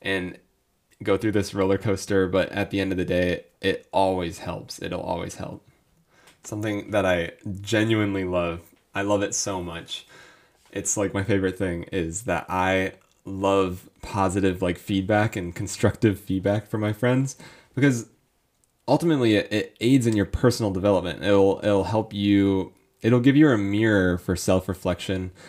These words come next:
and self-growth. It'll, it'll reassure you on things that you thought you might be doing right or wrong, give you perspective on what they think. Like, but these have to be really, really special people that you're asking for this positive feedback,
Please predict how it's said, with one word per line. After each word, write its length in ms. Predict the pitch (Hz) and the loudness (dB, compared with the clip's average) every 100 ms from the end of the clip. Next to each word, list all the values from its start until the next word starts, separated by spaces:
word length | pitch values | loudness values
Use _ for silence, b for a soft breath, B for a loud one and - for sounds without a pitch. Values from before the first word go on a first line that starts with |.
| B - | B -12
and 160 | 131 - | -10 0
self-growth. 720 | 92 90 - 95 90 87 - | 0 0 0 4 4 2 0
It'll, 380 | 92 87 87 - - | 0 2 0 -2 0
it'll 420 | 92 87 90 - _ _ _ _ _ _ _ _ _ - - _ _ _ _ | 0 0 -4 -8 _ _ _ _ _ _ _ _ _ -20 -20 _ _ _ _
reassure 520 | 120 131 131 - 117 | 2 4 4 4 4
you 160 | 113 110 | 6 4
on 120 | 98 | 4
things 240 | 107 - - | 4 4 4
that 100 | 90 | -4
you 100 | 95 | -4
thought 320 | - 101 92 | -4 -2 -2
you 80 | 101 | -2
might 180 | 95 90 | -2 0
be 80 | |
doing 280 | 90 92 90 | 0 -2 -2
right 180 | 87 87 | 0 2
or 140 | 85 | 2
wrong, 440 | 87 95 101 101 B B B B - | 2 2 2 -2 B B B B -2
give 140 | 113 | 0
you 120 | 101 101 | 2 -2
perspective 460 | 98 98 95 87 | -2 -4 -4 -4
on 180 | 90 87 | -4 -2
what 160 | 85 82 | -2 0
they 160 | 98 | -2
think. 260 | 98 101 98 | -2 -4 -2
Like, 180 | 92 - | -4 -4
but 140 | 101 | -2
these 180 | 127 123 | 0 0
have 160 | 107 - | -2 -4
to 60 | |
be 140 | 101 85 | -2 -2
really, 380 | 92 92 90 | -2 -2 -2
really 420 | 82 90 87 82 - _ _ _ _ _ _ _ _ | -4 -4 -4 -6 -12 _ _ _ _ _ _ _ _
special 340 | - 92 98 | -8 -6 -6
people 300 | - 104 95 | -6 -4 -2
that 120 | 87 85 | 0 -2
you're 160 | - | -2
asking 400 | 95 90 - 90 | -2 -2 -6 -8
for 140 | - 85 | -8 -8
this 160 | 85 | -8
positive 380 | - 90 - - | -6 -6 -6 -8
feedback, 420 | - 87 87 - | -8 -8 -8 -10